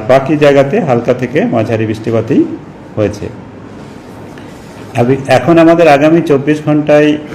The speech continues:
যে ওয়েদার থাকবে তার পূর্বানুমান, আগামী চব্বিশ ঘন্টায় উত্তরবঙ্গে সর্বত্রই হালকা থেকে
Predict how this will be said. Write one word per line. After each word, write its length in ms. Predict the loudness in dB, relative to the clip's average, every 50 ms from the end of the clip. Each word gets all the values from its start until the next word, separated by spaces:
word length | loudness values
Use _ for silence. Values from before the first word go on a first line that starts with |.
| -12 -4 -2
যে 160 | 2 2 4
ওয়েদার 300 | 6 4 6 4 4 2 2 0
থাকবে 280 | -2 -4 -2 -2 -4
তার 180 | 0 0 0 0 0
পূর্বানুমান, 640 | -2 -4 -2 -2 -2 -2 -2 -2 -2 -2 -2 -2 -2 -4 -6 -12 -18 -20 -20 -20 -20 -20 -20 -20 -20 -20 -20 -12 -2 0
আগামী 320 | 2 4 6 6 4 4
চব্বিশ 420 | 4 2 0 2 2 0 0 0
ঘন্টায় 380 | 0 0 0 2 2 2 4 4
উত্তরবঙ্গে 920 | 2 0 0 0 -2 0 2 4 4 6 6 6 4 4 2 2 0 -4 -8 -10 -2
সর্বত্রই 540 | 0 0 2 2 2 0 0 0 0 2 2
হালকা 280 | 2 0 -2 -2 -2 -2
থেকে 320 | -2 -2 -2 0 0 -2